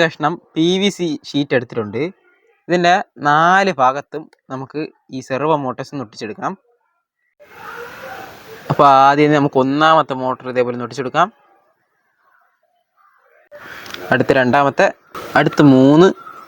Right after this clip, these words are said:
നാല്. നമ്മുടെ ക്യാറ്റിൻ്റെ ലെഗ് ഒന്ന് എക്സ്റ്റെൻഡ് ചെയ്തെടുക്കണം. മോട്ടറെല്ലാം ഒട്ടിച്ചെടുത്തിട്ടുണ്ട്. ഇനി നമുക്ക് ക്യാറ്റിൻ്റെ നാല് കാലൊന്ന് വെച്ചെടുക്കണം. അതിനായിട്ട് നമുക്ക് നാല് കാലാദ്യം വേണം. ഇത്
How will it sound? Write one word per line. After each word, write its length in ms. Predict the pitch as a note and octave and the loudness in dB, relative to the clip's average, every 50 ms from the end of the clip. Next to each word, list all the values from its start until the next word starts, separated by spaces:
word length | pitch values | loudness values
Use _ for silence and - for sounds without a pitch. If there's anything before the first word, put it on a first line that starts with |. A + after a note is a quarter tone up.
| - C#3 C3+ | 2 4 4
നാല്. 380 | C3 B2+ B2 A#2+ A#2 A2 - - - - - - - - - - - - - - - - - - - - | 4 4 4 4 2 2 0 -2 -6 -16 -20 -20 -20 -20 -18 -18 -18 -16 -16 -16 -12 -10 -10 -8 -4 -2
നമ്മുടെ 200 | G#3+ A3 A3 - - E3+ | 0 0 0 0 2 2
ക്യാറ്റിൻ്റെ 500 | D#3+ F3 - - F#3+ D#3 C3+ C3+ C#3+ D#3+ - _ _ _ D#3 D#3+ | 2 2 2 0 -2 0 4 4 4 4 2 _ _ _ -2 0
ലെഗ് 220 | E3+ F3 F3 F3 G#3+ G3 | 0 2 2 2 2 2
ഒന്ന് 120 | F3 D#3 - | 0 -2 -6
എക്സ്റ്റെൻഡ് 360 | - - - - F#3+ E3 C#3 | -10 -8 -4 -2 -2 0 0
ചെയ്തെടുക്കണം. 420 | B2+ A#2+ A2+ A2+ A2+ A#2 C3 E3+ G3+ - _ _ _ _ _ _ _ _ _ _ - F3+ | -2 -2 -4 -4 -4 -6 -6 -6 -6 -10 _ _ _ _ _ _ _ _ _ _ 2 2
മോട്ടറെല്ലാം 520 | F#3+ G#3+ A3 - B3+ G#3+ G3+ G3+ G#3 F#3+ | 4 4 4 2 2 2 4 4 4 4
ഒട്ടിച്ചെടുത്തിട്ടുണ്ട്. 680 | E3+ - G#3 F3+ E3 D3+ D#3 F3+ C#3+ B2 A#2+ A#2 C3+ E3+ G3+ G#3 _ _ _ _ - | 2 2 2 2 2 2 0 0 -2 -2 0 2 4 4 4 2 _ _ _ _ 2
ഇനി 100 | F#3 A#3 B3+ | 2 4 4
നമുക്ക് 200 | A#3+ A#3 - - B3 - _ _ - - | 4 2 0 -2 -4 -6 _ _ 0 2
ക്യാറ്റിൻ്റെ 380 | F3+ F#3+ G3 - G3+ G#3 G#3 F#3+ F3+ F3 | 2 2 2 0 0 0 0 2 4 4
നാല് 340 | F3 F3+ G3 G#3 G#3+ G3+ - - D#3+ | 4 6 4 4 2 0 0 2 4
കാലൊന്ന് 460 | D#3+ E3 F3+ F3+ E3+ D3 D3 D3+ D#3 - - _ _ _ _ _ _ _ _ - D3 | 4 4 4 2 0 -2 -4 -8 -12 -12 -16 _ _ _ _ _ _ _ _ -4 -2
വെച്ചെടുക്കണം. 420 | C#3+ - B2+ A2+ G#2+ G#2+ G#2+ - _ _ _ - | -2 -2 -2 -6 -6 -6 -8 -10 _ _ _ -4
അതിനായിട്ട് 380 | B2+ C3 C#3+ D#3+ D3+ C3+ - D#3 F3 F3+ - _ | -4 -2 0 0 0 0 -2 -2 -4 -4 -6 _
നമുക്ക് 200 | _ _ - D3 C#3+ | _ _ -8 -2 0
നാല് 180 | C#3 C#3+ D#3+ E3+ - - | 0 0 0 0 -2 0
കാലാദ്യം 460 | C#3+ C3+ D#3+ F3+ F3+ C#3+ B2 B2 A#2 A#2 | 0 2 2 2 0 0 -2 -4 -8 -10
വേണം. 160 | A2 G#2+ A#2+ D#3 G#3 _ _ _ _ _ _ _ _ _ _ _ - - - - - - - | -10 -12 -14 -16 -20 _ _ _ _ _ _ _ _ _ _ _ -20 -18 -18 -18 -4 2 4
ഇത് 80 | E3 | 4